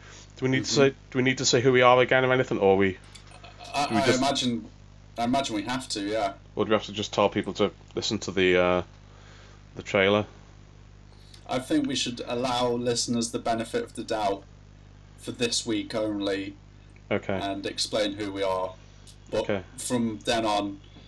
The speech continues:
Speaker 2: not that the listeners would listen to this anyway, but if you don't know who we are by the next episode, then that's your own fault.
Speaker 1: Yeah, that's fair
Speaker 2: But you,
Speaker 1: enough.
Speaker 2: but you, but you won't know that anyway because you would have listened to this. So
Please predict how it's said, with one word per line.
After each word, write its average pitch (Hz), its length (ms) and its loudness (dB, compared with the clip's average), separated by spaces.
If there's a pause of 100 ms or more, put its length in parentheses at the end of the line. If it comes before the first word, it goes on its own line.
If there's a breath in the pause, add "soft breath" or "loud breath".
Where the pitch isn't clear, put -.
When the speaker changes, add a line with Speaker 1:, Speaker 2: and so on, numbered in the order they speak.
(160 loud breath)
Speaker 2:
not 123 280 0
that 110 240 -4
the 110 80 -4
listeners 107 480 -4
would 107 160 -8
listen 104 340 -6
to 101 140 -10
this 95 160 -6
anyway, 92 540 -4 (440 loud breath)
but 101 140 -6
if - 280 -16
you 104 440 -6 (680)
don't 113 180 -2
know 104 60 -6
who 104 160 -6
we 101 160 -4
are 101 200 0
by 98 180 -2
the 95 60 -6
next 101 340 -6
episode, 104 580 -2
then 92 160 -6
that's 90 240 -8
your 95 160 -6
own 87 160 -4
fault. 87 380 -6 (160)
Speaker 1:
Yeah, 101 220 0 (120)
that's - 140 -10
fair 101 160 -2
Speaker 2:
But 101 80 4
you, 104 80 4
Speaker 1:
enough. 127 140 2
Speaker 2:
but 143 140 -4
you, 143 220 -4 (100)
but 151 120 0
you 131 60 0
won't 135 200 2
know 127 220 2
that 117 180 0
anyway 110 320 -2
because 104 320 -8
you - 60 -14
would 104 100 -10
have 104 140 -12
listened 101 300 -6
to - 100 -14
this. - 580 -6 (460)
So 92 440 -4